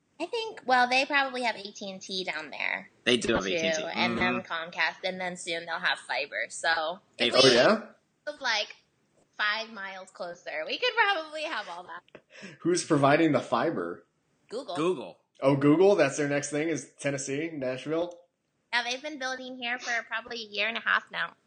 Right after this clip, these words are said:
Speaker 3: Wow. So what,
Speaker 1: Um,
Speaker 3: they're expected, what, uh,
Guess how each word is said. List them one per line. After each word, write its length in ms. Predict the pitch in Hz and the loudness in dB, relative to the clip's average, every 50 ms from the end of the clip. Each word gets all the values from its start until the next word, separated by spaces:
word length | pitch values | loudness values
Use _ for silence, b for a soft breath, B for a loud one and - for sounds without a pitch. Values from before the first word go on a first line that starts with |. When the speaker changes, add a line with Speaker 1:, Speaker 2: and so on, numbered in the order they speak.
| _ _ | _ _
Speaker 3:
Wow. 1000 | - 95 101 101 107 117 120 127 127 120 117 110 101 98 92 90 85 82 82 - - | -10 -4 -2 0 0 2 2 2 2 2 2 0 0 0 -2 -2 -4 -4 -8 -10 -6
So 140 | - 139 139 | -2 2 2
what, 160 | 147 147 - | 2 2 2
Speaker 1:
Um, 100 | 175 - | 2 2
Speaker 3:
they're 100 | 135 127 - | 4 2 2
expected, 440 | - - - - 139 131 139 143 131 | 2 -2 2 4 2 4 4 2 2
what, 220 | 123 127 127 - - - | 2 2 0 0 2 2
uh, 120 | 127 127 | 2 2